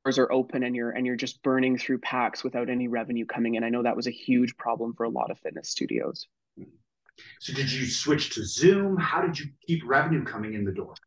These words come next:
Speaker 1: Uh, we switched to Zoom, but I think the most important thing for us that allowed us to see it through is that we're not just a single product studio. So we do have,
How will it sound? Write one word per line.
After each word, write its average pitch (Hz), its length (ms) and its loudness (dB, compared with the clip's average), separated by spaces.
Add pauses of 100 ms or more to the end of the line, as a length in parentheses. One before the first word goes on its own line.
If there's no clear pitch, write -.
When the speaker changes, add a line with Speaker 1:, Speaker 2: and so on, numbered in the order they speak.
(680)
Speaker 1:
Uh, 302 300 8
we 320 80 12
switched - 360 6
to 427 180 8
Zoom, 285 260 12
but 262 100 10
I 262 100 10
think 311 260 4
the 381 120 6
most 254 280 6
important 226 720 0
thing 208 300 4
for 202 180 4
us 208 220 4
that 196 160 2
allowed 165 340 4
us 175 200 0
to 185 120 -4
see 180 240 -2
it - 160 0
through 170 280 4
is 185 140 8
that 165 140 6
we're 175 140 0
not 165 240 2
just 202 240 -2
a 233 60 0
single 156 380 0
product 139 460 -4
studio. 131 460 2
So 147 180 2
we 151 140 4
do 165 240 4
have, 160 300 4